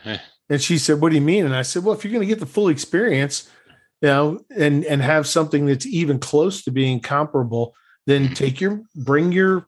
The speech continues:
Speaker 2: convertible out here, but you can never put the top up."
Speaker 1: Yeah.
Speaker 2: So if it rains, it rains. If it's cold, it's cold. If it's hot,
Speaker 1: Yeah.
Speaker 2: I said,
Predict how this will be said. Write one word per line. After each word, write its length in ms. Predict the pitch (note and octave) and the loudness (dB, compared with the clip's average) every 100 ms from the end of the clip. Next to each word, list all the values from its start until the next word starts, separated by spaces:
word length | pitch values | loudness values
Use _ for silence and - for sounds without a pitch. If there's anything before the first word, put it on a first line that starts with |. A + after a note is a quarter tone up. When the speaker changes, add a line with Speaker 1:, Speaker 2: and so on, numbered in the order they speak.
| _ | _
Speaker 2:
convertible 640 | - F3+ D#3+ F3+ F3+ D#3+ - | -4 0 2 2 0 -2 -2
out 220 | D#3 D3+ C3+ | -2 0 0
here, 160 | D#3+ | 0
but 300 | D#3 C3+ C#3 _ _ _ - | 2 0 0 _ _ _ -2
you 140 | C#3 | -2
can 300 | C3 B2+ A#2+ | 0 -2 -2
never 240 | A#2 A#2 C3 | -2 -4 -2
put 200 | C#3+ C#3+ | -2 0
the 100 | D3 | -2
top 320 | F#3 A3+ - | -2 -2 -4
up." 220 | G2 F2 _ - | -10 -12 _ -6
Speaker 1:
Yeah. 280 | F#2+ A2+ - _ - | -2 -2 -4 _ -2
Speaker 2:
So 60 | C3 | 0
if 100 | C3+ | 0
it 60 | |
rains, 420 | B2 C#3 D#3+ F3+ D3+ | 0 2 2 2 0
it 80 | |
rains. 440 | F3 G3 D3+ G#2+ G#2+ | 2 2 2 -2 -8
If 120 | G#2 | -10
it's 200 | A2+ - | -12 -10
cold, 420 | - C#3+ F3 F#3+ | -2 2 2 0
it's 120 | E3+ | -4
cold. 400 | - F#3+ F3+ A2+ | -2 2 2 0
If 120 | G#2 A#2 | -8 -12
it's 140 | A2 | -6
hot, 260 | C3+ C#3+ D3+ | 0 2 2
Speaker 1:
Yeah. 100 | A#2+ | -2
Speaker 2:
I 20 | |
said, 320 | C3+ D3+ C3+ | 0 0 0